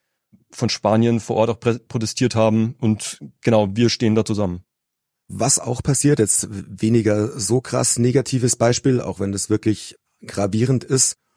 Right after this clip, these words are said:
Speaker 2: eine internationale Vernetzung mit, äh, anderen, also über die internationale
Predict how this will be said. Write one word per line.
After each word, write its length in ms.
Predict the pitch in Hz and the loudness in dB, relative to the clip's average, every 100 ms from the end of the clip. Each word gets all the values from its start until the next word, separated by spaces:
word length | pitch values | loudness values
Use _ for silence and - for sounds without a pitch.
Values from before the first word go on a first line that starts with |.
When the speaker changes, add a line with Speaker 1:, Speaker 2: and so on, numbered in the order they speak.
| _ _ _ | _ _ _
Speaker 2:
eine 180 | 101 101 | -4 -4
internationale 760 | 98 113 104 98 - 98 98 | -4 -4 -2 -4 -4 -4 -4
Vernetzung 640 | 98 95 95 - 98 92 92 | -4 -6 -6 -6 -4 -2 -2
mit, 300 | 92 92 - | -2 -4 -6
äh, 100 | 101 | -8
anderen, 500 | - 95 95 92 95 | -6 -4 -4 -6 -6
also 200 | 101 90 | -4 -4
über 400 | - 139 185 196 | 0 2 4 2
die 320 | 165 165 170 | 0 0 0
internationale 1120 | 180 135 123 120 - - 113 110 113 120 120 | 0 0 0 0 0 0 2 2 2 2 0